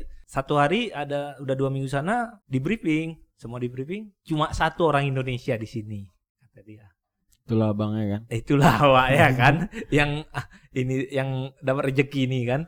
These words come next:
Speaker 1: Jangan diapa-apain dia ya." Ya udah gitu aja.
Speaker 2: Terus bahasa selama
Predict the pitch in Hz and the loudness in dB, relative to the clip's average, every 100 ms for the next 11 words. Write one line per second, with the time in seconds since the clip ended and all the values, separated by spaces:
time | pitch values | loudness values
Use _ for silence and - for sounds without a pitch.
0 | - _ 120 117 123 120 120 - 127 123 | -12 _ -2 -2 0 -2 -2 -4 -2 -2
1 | 113 107 113 120 - 120 117 98 95 117 | -4 -4 -6 -8 -4 -4 -4 -10 -12 -12
2 | 131 113 - - 165 185 - _ _ 127 | -12 -14 -10 0 0 0 -8 _ _ -2
3 | 120 131 143 135 147 139 - 143 135 135 | 4 6 6 4 4 4 2 2 2 2
4 | 131 131 127 110 | 0 0 -2 -4